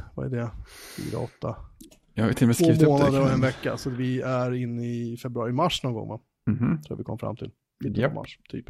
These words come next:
Speaker 1: Eh, ja. Tills dess så finns det tvåhundranittio avsnitt till ni kan lyssna på. Hör och häpna.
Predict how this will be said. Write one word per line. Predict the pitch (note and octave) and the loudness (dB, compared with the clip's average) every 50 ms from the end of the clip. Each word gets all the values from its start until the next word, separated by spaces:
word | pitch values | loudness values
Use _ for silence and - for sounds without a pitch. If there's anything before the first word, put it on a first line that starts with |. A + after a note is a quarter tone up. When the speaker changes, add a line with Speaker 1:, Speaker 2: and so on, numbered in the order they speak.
| - _ _ _ _ - - - - - - - - - - - - - - - - - - _ _ _ _ _ - - | -14 _ _ _ _ -20 -20 -20 -20 -18 -18 -18 -18 -18 -18 -18 -20 -20 -20 -20 -20 -20 -20 _ _ _ _ _ -6 -2
Speaker 1:
Eh, | - D3+ D3 D3 D3+ D3+ D#3 D#3 D#3+ E3 G#3+ | 0 2 2 2 4 4 4 4 2 2 2
ja. | A#3+ F3+ - - - _ _ _ _ _ _ _ _ _ _ _ _ _ _ _ _ _ _ _ _ _ _ _ _ _ _ _ _ _ - | 2 2 0 0 -6 _ _ _ _ _ _ _ _ _ _ _ _ _ _ _ _ _ _ _ _ _ _ _ _ _ _ _ _ _ 0
Tills | - G3+ B3+ C4 G3 - | 4 6 6 6 4 0
dess | - D3 A#2+ G#2+ - - - - _ _ _ _ _ _ _ _ | -4 -6 -6 -6 -6 -10 -12 -12 _ _ _ _ _ _ _ _
så | - - - D3+ | -16 -8 -6 -4
finns | - C#3 B2+ A#2+ A#2 - - | -2 -2 -2 -2 -4 -6 -10
det | - B2 B2 A#2+ - _ | -8 -8 -8 -8 -8 _
tvåhundranittio | - - - E4+ A#3+ D3+ B2 A#2+ A#2 A#2 A2+ - - - | -16 -10 -6 -2 -2 -2 -2 -2 -6 -8 -10 -10 -10 -10
avsnitt | A2 G#2 - - A#2 A2 _ | -10 -8 -10 -12 -14 -14 _
till | - A#2+ A2 | -12 -10 -10
ni | G#2+ - | -10 -10
kan | - A2 - | -10 -12 -12
lyssna | G#2+ - - - | -12 -12 -12 -12
på. | - - - _ - _ _ _ _ _ _ _ _ - | -12 -12 -16 _ -20 _ _ _ _ _ _ _ _ -8
Hör | A2+ G#2+ | -6 -4
och | - A#3+ B3 | -4 -2 -4
häpna. | F3+ - - - - | -4 -6 -8 -10 -10